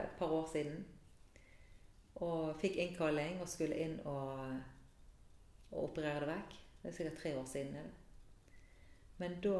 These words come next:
eh, sto jeg, det var to dager før operasjonen, så, så hadde jo datteren, min minste datteren min. Og så, så vi snakket om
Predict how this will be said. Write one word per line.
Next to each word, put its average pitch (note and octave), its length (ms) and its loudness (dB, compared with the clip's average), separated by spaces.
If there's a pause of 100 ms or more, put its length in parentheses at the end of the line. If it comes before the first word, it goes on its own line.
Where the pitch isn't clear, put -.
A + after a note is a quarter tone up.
eh, D3 320 -2 (1500)
sto - 320 0
jeg, D#3+ 140 6
det - 0 -
var F3+ 280 2
to A3 180 0
dager D#3+ 260 4
før E3 240 4
operasjonen, D3+ 500 0
så, F3+ 220 -2 (560)
så - 240 -6
hadde F3 160 2
jo E3 160 4
datteren, E3+ 340 2
min E3 140 0
minste E3 200 0
datteren E3 320 0
min. D3 140 -4 (2000)
Og F3+ 180 0
så, - 280 2 (1200)
så - 160 -6
vi A3 60 6
snakket E3 280 -2
om D#3+ 60 -2